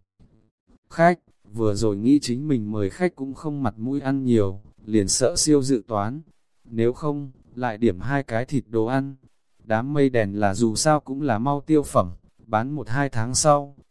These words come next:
nhiệt độ liền bắt đầu thong thả giảm xuống. Lưu Tẩu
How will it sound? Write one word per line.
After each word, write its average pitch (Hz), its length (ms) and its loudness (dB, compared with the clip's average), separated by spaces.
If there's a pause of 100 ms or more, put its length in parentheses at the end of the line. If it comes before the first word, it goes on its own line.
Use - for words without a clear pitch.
nhiệt 113 280 2
độ 110 180 0
liền 104 300 2
bắt 170 180 4
đầu 117 200 -2
thong 139 260 -4
thả 104 200 0
giảm 95 260 -2
xuống. 117 400 -4 (460)
Lưu 143 240 4
Tẩu 98 220 -2